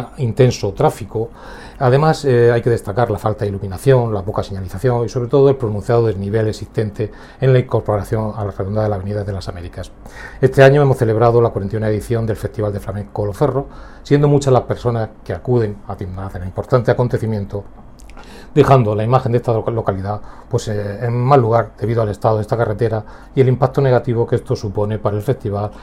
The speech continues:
y para nuestro municipio, por lo que desde nuestro grupo municipal hemos solicitado al ayuntamiento se realicen los trabajos técnicos y obras necesarias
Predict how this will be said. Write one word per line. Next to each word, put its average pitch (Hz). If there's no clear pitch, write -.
y 120
para 117
nuestro 104
municipio, 87
por 117
lo 110
que 107
desde 107
nuestro 107
grupo 117
municipal 127
hemos 131
solicitado 123
al 104
ayuntamiento 110
se 120
realicen 110
los 110
trabajos 104
técnicos 107
y 98
obras 104
necesarias 101